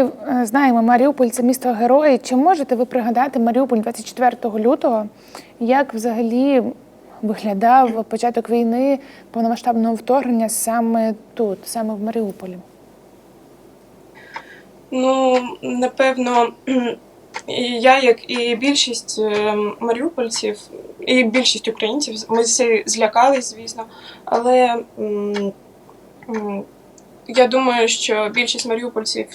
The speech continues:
Speaker 2: е, із-за того, що ми бачили, що було у дві тисячі чотирнадцятому році,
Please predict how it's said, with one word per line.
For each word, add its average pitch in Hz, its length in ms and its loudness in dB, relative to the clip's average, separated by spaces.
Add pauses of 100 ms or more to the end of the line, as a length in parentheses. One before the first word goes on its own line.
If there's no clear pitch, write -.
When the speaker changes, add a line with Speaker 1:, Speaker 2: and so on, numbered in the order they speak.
Speaker 2:
е, 214 260 -4 (520)
із-за 240 220 -4
того, 247 240 2
що 220 520 0
ми 220 260 0
бачили, 220 640 0
що 226 180 -6
було 208 320 -2
у 220 80 -2 (140)
дві 214 80 -6
тисячі 220 280 -6
чотирнадцятому 226 720 -6
році, 214 340 -6